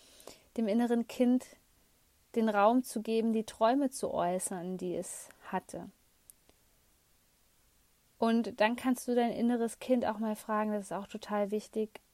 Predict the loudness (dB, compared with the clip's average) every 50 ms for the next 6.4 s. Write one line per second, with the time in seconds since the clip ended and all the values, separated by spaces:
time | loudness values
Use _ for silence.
0 | _ _ _ _ _ _ _ _ 0 0 0 2 2 0 0 0 0 -2 0 -2
1 | -2 -2 -2 -2 -2 0 0 -2 -2 -4 -6 -6 -6 -6 -6 -6 -6 -6 -4 -4
2 | -4 -6 -8 -8 -10 -12 -8 -2 2 6 6 6 6 6 2 -2 -4 -6 -10 -10
3 | -10 -10 -8 -8 -10 -10 -8 -2 0 2 2 2 2 0 -4 -10 -8 -6 -4 -4
4 | -2 0 0 0 0 0 -2 -4 _ _ 2 4 4 4 4 2 0 -4 -4 -4
5 | -4 -6 -4 -2 -2 0 0 -2 -6 -6 -6 -6 -6 -6 -8 -14 -16 -16 -16 -14
6 | -12 -10 -10 -10 -10 -10 -12 -14